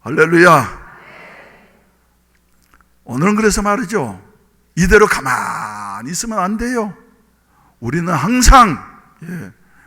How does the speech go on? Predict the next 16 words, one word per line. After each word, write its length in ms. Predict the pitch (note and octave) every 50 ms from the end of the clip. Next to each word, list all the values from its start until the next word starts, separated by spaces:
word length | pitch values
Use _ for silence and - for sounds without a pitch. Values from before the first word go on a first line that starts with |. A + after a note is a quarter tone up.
| _ _ _ _ _ -
어려운 440 | A2 A#2+ A#2+ C3+ C3+ B2 B2+ A#2 -
장벽이 520 | - - F3+ G#3+ A#3+ A#3+ C#4+ C#4 B3 A#3+
우리의 320 | C4 B3+ B3 A#3+ A#3+ A#3+ A3+
앞을 340 | A3 A3 - - G3+ G3
가로막는 460 | - - - A#3 A3 D#3+ A3 G3+ G#3 G#3 D#3 D3
것 40 |
같다 300 | C3+ - E3 D3+ - D#3+
할지라도 760 | D#3 F#3+ - - C#3 C#3 C3 C3 D#3 D3+ C3+ G#2 - - _ _ _ _ _ _ _ _ _
우리의 260 | - A#2 C3+ D3+ D#3+ D3
앞에는 480 | D#3 F3 - C#3+ D3 C3+ C3+ C3 C3+ -
오직 280 | C#3 C#3 C3+ B2+ C3 B2 A2+ - C3+
뭐만 360 | C3+ D3 D#3 D#3+ D#3+ D#3+ D3+
있어요? 380 | D3+ D3 - G3 F#3 G#3 A#3 A#3 - - - _ _ _ _ _ _ _ _ _ -
전진만 800 | - - D3+ D#3 E3 F3+ F#3+ F#3 G3 F#3+ G3 G3 F#3+ G3+ G#3
있을 220 | F#3+ E3+ - B3 A3
뿐이에요. 460 | - - D4 B3+ B3 A#3 E3+ - D3+